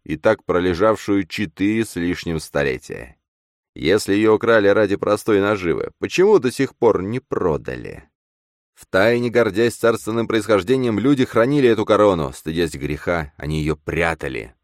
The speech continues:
Так кто из нас ниже, мама? Моя Аурора, которая не скрывает своего происхождения от Васка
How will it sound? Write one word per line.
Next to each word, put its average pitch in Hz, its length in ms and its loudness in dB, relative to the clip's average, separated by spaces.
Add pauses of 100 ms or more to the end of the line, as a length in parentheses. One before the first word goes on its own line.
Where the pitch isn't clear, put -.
(160)
Так - 180 -4
кто - 340 0
из 80 200 -4
нас 85 320 -6
ниже, 95 400 -8
мама? 80 720 -6 (540)
Моя 80 340 -2
Аурора, 113 500 4
которая 113 360 0
не 113 120 -4
скрывает 104 520 2
своего 98 340 0
происхождения 92 880 -2
от 90 160 -6
Васка 87 640 -2